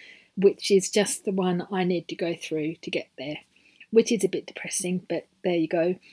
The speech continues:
The other reason my productivity levels are pretty low is that I'm not a very disciplined writer.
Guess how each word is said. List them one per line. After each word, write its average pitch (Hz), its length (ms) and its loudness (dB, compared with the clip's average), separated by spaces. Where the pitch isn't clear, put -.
The 247 120 6
other 277 220 8
reason 196 680 4
my 190 580 2
productivity 214 800 -2
levels 180 520 0
are 165 380 -8
pretty - 300 -6
low 220 400 6
is 202 500 6
that 214 100 0
I'm 208 220 4
not 214 200 2
a 208 100 0
very 190 260 4
disciplined 160 520 -4
writer. 165 460 -6